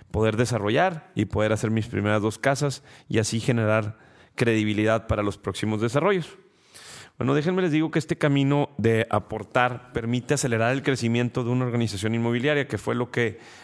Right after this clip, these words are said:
a mí me pasó, ¿no? ¿Cómo hice exponencial la desarrolladora? Sin dinero, con mucha pasión y obviamente con todo el aprendizaje que te deja el proceso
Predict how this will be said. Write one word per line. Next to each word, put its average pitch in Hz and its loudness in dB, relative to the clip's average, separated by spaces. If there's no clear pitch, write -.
a 107 2
mí 117 2
me 127 2
pasó, 107 0
¿no? 120 0
¿Cómo 151 0
hice 139 2
exponencial 117 -2
la 110 2
desarrolladora? 104 0
Sin 165 2
dinero, 165 4
con 110 0
mucha 131 2
pasión 143 0
y 113 0
obviamente 127 2
con 117 0
todo 120 0
el 131 2
aprendizaje 113 0
que 117 -2
te - -4
deja 110 0
el 220 4
proceso 165 0